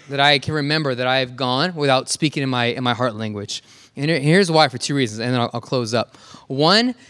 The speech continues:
it's one of the ways that I share intimacy with God. Um, I, I can relate to what Randy said, where it's almost like when I go my prayer time in the morning with the Lord,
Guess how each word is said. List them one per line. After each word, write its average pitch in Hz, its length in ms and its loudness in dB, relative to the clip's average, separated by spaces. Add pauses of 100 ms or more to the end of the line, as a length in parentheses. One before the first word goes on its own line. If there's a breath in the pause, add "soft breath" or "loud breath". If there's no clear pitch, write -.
(240 soft breath)
it's - 460 -4 (220)
one 160 280 0
of 196 80 2
the 190 80 4
ways 151 420 0
that 143 100 -6
I 135 140 0
share 143 300 -2
intimacy 127 680 0 (140)
with 110 160 -2
God. 110 320 0 (640 loud breath)
Um, 131 180 -4
I, 151 160 4
I 165 120 2
can 180 140 -4
relate 160 240 2
to 170 100 -2
what 156 80 2
Randy 143 320 -2
said, 151 340 0
where 123 420 0
it's 131 160 -6
almost 156 360 2
like 147 140 2
when 143 120 0
I 139 60 2
go 147 160 -2
my 131 120 -2
prayer 147 300 0
time 127 340 -4
in 131 80 -2
the 123 60 -2
morning 131 280 -2
with 123 120 -6
the 120 80 -4
Lord, 127 380 0